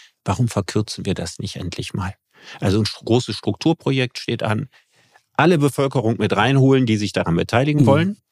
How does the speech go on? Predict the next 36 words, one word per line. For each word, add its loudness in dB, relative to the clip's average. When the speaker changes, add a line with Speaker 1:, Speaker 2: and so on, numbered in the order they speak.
Speaker 1:
aber 4
dann 2
nur 4
noch 0
ein 2
Revisionsweg. -2
Und 4
nicht, 2
dass 0
man -2
da 2
noch 2
geht 0
und -8
hier 2
noch 2
und 2
Speaker 2:
Mhm. 4
Speaker 1:
Verwaltungsgericht 0
und -6
so -2
weiter. 0
Also -4
dieses -6
Ausbremsen 0
auf -6
dem 2
juristischen 0
Wege, -2
das 2
ist -6
auch 0
ein 2
ganz 0
anderes 0
Beispiel. -2